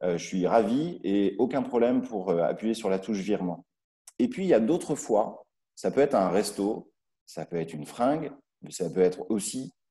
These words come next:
des stylos, ça peut être, euh, une imprimante, ça peut être des services que vous avez achetés dans l'entreprise.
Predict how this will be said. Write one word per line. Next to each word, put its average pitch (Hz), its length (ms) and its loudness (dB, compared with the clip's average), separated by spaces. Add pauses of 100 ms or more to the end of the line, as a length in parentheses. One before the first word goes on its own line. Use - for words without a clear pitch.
(120)
des - 160 -4
stylos, 120 560 2
ça 80 180 -8
peut 95 140 0
être, 92 260 2
euh, 80 340 0
une 98 140 0
imprimante, 120 580 0
ça 82 140 -10
peut - 120 -6
être 87 220 -2
des 78 160 -6
services 117 440 0
que 98 100 -6
vous 87 120 -2
avez 85 140 4
achetés 87 220 -4
dans 92 100 -2
l'entreprise. 98 560 -6